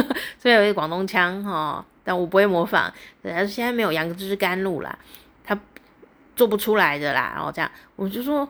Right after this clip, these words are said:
：“没有关系，我们没有要点，可是你可不可以告诉我杨枝甘露到底是什么？”呃，因为我们一直觉得他，以为他是杨，杨桃汤，杨枝嘛，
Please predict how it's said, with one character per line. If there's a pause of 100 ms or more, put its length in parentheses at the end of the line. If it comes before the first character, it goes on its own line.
(120)
：“没
有
关
系，
我
们
没
有
要
点，
可
是
你
可
不
可
以
告
诉
我
杨
枝
甘
露
到
底
是
什
么？” (640)
呃， (100)
因
为
我
们 (340)
一
直
觉
得
他， (140)
以
为
他
是
杨， (140)
杨
桃
汤， (600)
杨
枝
嘛，